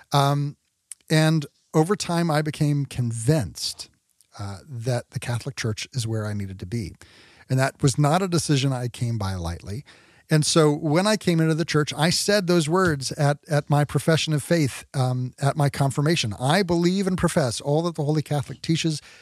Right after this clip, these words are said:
uh, proclaims, and believes to be revealed by God." Well, here's the thing. One of the things that she teaches, proclaims, and believes to be revealed by God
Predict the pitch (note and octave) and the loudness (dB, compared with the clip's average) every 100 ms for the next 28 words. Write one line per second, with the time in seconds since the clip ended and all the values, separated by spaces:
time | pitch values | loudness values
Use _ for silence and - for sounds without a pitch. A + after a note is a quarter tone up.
0 | - _ C#3+ C3 C3 - C#3 - D#3 D3+ | -20 _ -2 0 -2 -4 -2 0 2 2
1 | D3 C3+ B2+ C3 C#3 C3+ C3+ B2+ A#2+ A2+ | 0 0 0 0 0 -2 -4 -4 -2 -2
2 | A2 G#2 G2 F#2+ G#2 D#2+ F#2 G2+ F#3 F#3 | -2 -4 -6 -4 -4 -6 -8 -4 2 2
3 | F3+ - D3+ B2 D3 C3+ - - D#3+ F#2+ | 2 -2 -4 0 0 -2 -6 -2 -2 -2
4 | D#2 - C#3+ E3+ D#3+ - E3 D#3 C3 C3 | -8 -2 2 2 0 -4 -2 -2 -4 -6
5 | - C#3+ C#3+ - C3 - A2+ C#3+ C3+ A#2 | -4 -4 -4 -4 -4 -6 -4 -2 0 0
6 | A2 B2 C3 - B2 A#2+ A#2 A2+ A2+ G#2+ | 0 -2 -2 -4 -4 -2 -2 -2 -2 -4
7 | G#2 C3+ D3+ B2+ | -4 0 0 0